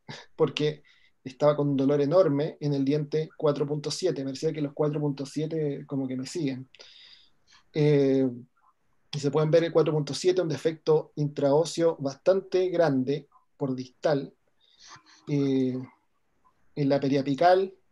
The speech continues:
o sea, este es un, no es una periapical, es un, es un zoom de la misma panorámica, se puede observar que incluso había, mm,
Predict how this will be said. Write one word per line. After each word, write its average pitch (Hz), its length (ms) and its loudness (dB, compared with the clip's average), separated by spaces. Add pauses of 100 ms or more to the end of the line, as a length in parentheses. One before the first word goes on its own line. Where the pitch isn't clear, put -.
(640)
o - 20 -
sea, 156 100 0
este 147 140 -2
es 147 40 2
un, 139 360 -4
no 135 120 -2
es 147 60 -4
una 143 140 -2
periapical, 139 360 -4
es 135 60 -10
un, 131 380 -12
es - 40 -16
un 131 160 -6
zoom 156 400 -4 (680)
de 135 160 0
la 139 120 0
misma 151 260 0
panorámica, 156 560 2
se 151 140 -4
puede 156 100 0
observar 151 420 0
que 151 100 -6
incluso 165 600 -4 (320)
había, 151 640 -2
mm, 139 480 -8